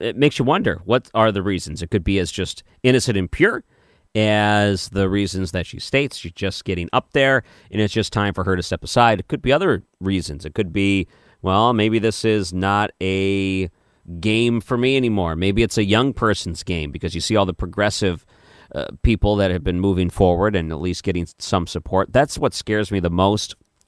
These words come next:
right now in the city of Saint Louis is the idea that there could be someone that's extremely progressive that becomes the mayor. And we see the same trends in these other cities where a progressive mayor steps in. All of these progressive, um, ideas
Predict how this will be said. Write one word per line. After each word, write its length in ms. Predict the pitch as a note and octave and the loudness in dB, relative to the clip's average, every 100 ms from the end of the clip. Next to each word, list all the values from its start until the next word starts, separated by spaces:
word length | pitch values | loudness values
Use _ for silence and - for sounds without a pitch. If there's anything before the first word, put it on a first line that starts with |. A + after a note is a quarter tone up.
| - | -2
right 160 | G2+ | 0
now 140 | F#2+ G2 | 2 0
in 80 | |
the 60 | F#2 | 0
city 180 | - F#2+ | -2 -2
of 80 | F2 | -2
Saint 200 | F2+ D#2 | -4 -2
Louis 280 | F2 F2 - _ - - | -2 -2 -6 _ -16 -4
is 140 | F#2+ | 0
the 100 | G2+ | 2
idea 360 | F2+ F2 G2+ G2 | 2 2 2 2
that 200 | F2+ E2+ | 0 -2
there 120 | F2+ | -4
could 240 | - A2 | 0 0
be 100 | G2 | 0
someone 300 | F2+ G2 F#2 | 0 2 2
that's 220 | E2+ D#2 - | -2 -6 -8
extremely 440 | E2+ - G2+ G2 | -10 -4 -2 -2
progressive 580 | F2+ E2 F#2 F#2 - E2+ | -4 -4 0 0 0 -4
that 160 | E2+ D#2+ | -4 -6
becomes 340 | - F#2 E2+ | -4 -4 -2
the 60 | E2+ | -2
mayor. 400 | E2 F2+ D2+ - - - _ | 0 0 0 -6 -12 -20 _
And 120 | G#2 G2+ | 0 2
we 80 | |
see 220 | F#2+ - A#2+ | 2 0 0
the 120 | G2+ | 0
same 320 | - G#2+ G2+ | 0 0 0
trends 580 | - - G2+ G2 G2 - | -4 -2 0 2 -2 -4
in 180 | F2+ F2 | -4 -2
these 160 | F2 | -2
other 200 | F2 F2+ | 0 0
cities 480 | D#2+ - G#2 E2+ D#2 | 0 0 0 0 -4
where 140 | - F2 | -2 -2
a 80 | |
progressive 560 | D#2 E2+ G2 F#2+ - E2+ | 2 2 2 0 -2 -4
mayor 440 | F2+ F2+ E2 D2+ - - - | -2 0 -2 -4 -10 -20 -18
steps 400 | - - E2+ - | -6 0 0 2
in. 260 | A2 E2+ C#2+ _ _ - | 2 2 -4 _ _ 0
All 220 | F#2+ G2+ | 2 4
of 100 | F#2 | 2
these 220 | F#2 F2 | 0 0
progressive, 720 | - F2 G#2 G2 - F#2 E2+ F#2 | 0 0 2 0 0 0 0 0
um, 400 | E2+ D#2 D2+ D#2 _ - | 0 0 -4 -12 _ -8
ideas 580 | E2+ F#2 F#2 F2 - | -6 -2 -2 -4 -6